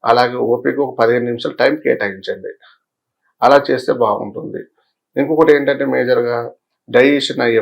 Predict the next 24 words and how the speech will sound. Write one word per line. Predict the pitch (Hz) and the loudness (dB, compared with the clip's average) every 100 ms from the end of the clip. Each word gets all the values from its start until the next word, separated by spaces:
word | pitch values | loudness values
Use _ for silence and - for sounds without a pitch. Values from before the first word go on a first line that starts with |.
| - | -2
ఫుడ్, | 117 | -8
ఇంకా | 117 120 | -4 -4
టైంకు | - 123 139 147 - | 2 2 2 -2 -4
ఫుడ్ | 117 110 | -4 -4
తినాలండి. | 107 101 98 - - - _ _ _ - 113 | -4 -10 -14 -16 -20 -20 _ _ _ -4 -4
ఎక్కువ, | - 110 104 - - 123 | 0 0 0 -6 -6 0
ఆ, | 127 123 120 | 4 6 4
ఎయిట్, | 131 123 | 2 0
ఎనిమిది | 127 135 135 | -2 -2 0
గంటలకు | 131 131 | 0 0
తినాల్సిన | 131 127 123 127 | 0 -4 -4 -4
టిఫిన్ | 117 120 135 127 | -6 -6 -8 -2
పదకొండు | 120 117 123 117 | 0 0 -2 -2
గంటలకు | 120 131 | 0 0
తిన్నారనుకోండి, | 120 117 117 113 107 110 110 | -2 -2 -4 -4 -10 -10 -8
అక్కడ | - | -8
స్టార్ట్ | 123 110 104 | -6 -2 -2
అయిపోతుంది | 117 - 101 101 | -2 -4 -10 -10
మీకు. | 101 - _ _ _ _ _ _ _ - | -14 -18 _ _ _ _ _ _ _ -2
అలాగే | 120 131 | 4 4
ఒంటి | 123 131 | 4 0
గంటకు, | 139 139 135 127 | 0 2 0 -2
ఒకటిన్నర | 127 131 131 131 | -4 -2 0 2
తినాల్సిన | 123 123 127 120 123 | 0 -2 -4 -4 -4